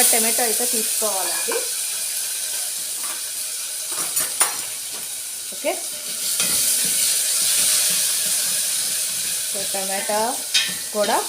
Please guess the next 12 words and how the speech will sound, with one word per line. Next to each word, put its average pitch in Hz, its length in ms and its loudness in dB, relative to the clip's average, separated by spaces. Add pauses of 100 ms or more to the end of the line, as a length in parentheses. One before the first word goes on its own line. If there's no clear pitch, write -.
(140)
బాగా 196 300 4 (100)
ఉడికించుకోవాలండి. 180 960 0 (100)
కొంచెం 247 420 2 (100)
మగ్గాలి 190 460 2
టమాటా. 185 340 0 (100)
మగ్గాక 190 340 0 (100)
నేను 311 140 -4
చూపిస్తాను. - 300 -10 (540)
ఈ 466 120 10
టమాటా 233 480 8
అయితే 214 200 6 (120)
కొంచెం 233 260 4